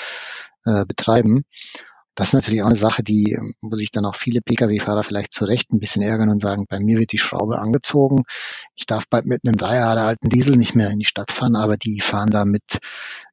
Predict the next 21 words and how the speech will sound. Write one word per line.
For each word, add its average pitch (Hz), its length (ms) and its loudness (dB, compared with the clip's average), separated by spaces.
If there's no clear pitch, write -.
mit 110 140 -4
zwanzig - 380 0
Jahre 104 200 0
alten 110 280 -2
Schüsseln 123 360 2
durch 107 180 0
die - 120 -18
Gegend. 113 420 2
Ähm, 120 320 2
also 104 160 -4
ich 107 80 -6
glaube, 107 240 2
dass 104 160 0
da 101 80 0
auch 104 220 -4
in 107 120 4
dem, 104 260 0
in 113 140 0
dem 107 160 2
Bereich, 107 560 0
ähm, 104 680 0